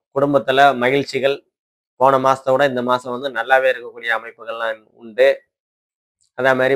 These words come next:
பணவரவு, தனவரவு வந்து, அஹ், போன மாசத்தை விட இந்த மாசம் வந்து நல்லா இருக்கக்கூடிய அமைப்புகள், உயரக்கூடிய அமைப்புகள்லாம் உங்களுக்கு உண்டு. யாருக்காவது வாக்கு கொடுத்தீங்கன்னா அதை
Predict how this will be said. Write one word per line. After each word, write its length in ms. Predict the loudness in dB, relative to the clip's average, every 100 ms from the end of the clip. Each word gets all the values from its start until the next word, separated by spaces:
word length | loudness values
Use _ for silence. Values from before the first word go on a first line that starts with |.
| 0
பணவரவு, 440 | 2 4 6 6 4
தனவரவு 520 | 2 2 2 0 -2 -10
வந்து, 200 | -14 -16 _ _ _ _ -4
அஹ், 180 | -2
போன 220 | 0 2 2
மாசத்தை 380 | 4 0 0 -2
விட 160 | 2 2
இந்த 200 | 0 0
மாசம் 320 | 2 0 -2
வந்து 200 | -8 -8
நல்லா 300 | -8 -2 2 2
இருக்கக்கூடிய 400 | 0 -6 _ -8 -6
அமைப்புகள், 340 | -8 -14 -12
உயரக்கூடிய 520 | -4 0 0 0 -4 -6
அமைப்புகள்லாம் 520 | -8 -16 -18 -12 -10 -12
உங்களுக்கு 320 | -16 -20 _
உண்டு. 360 | -6 -2 0
யாருக்காவது 460 | 2 2 4 2 2
வாக்கு 300 | 4 4 2
கொடுத்தீங்கன்னா 480 | -16 -16 -14 -8
அதை 100 | -4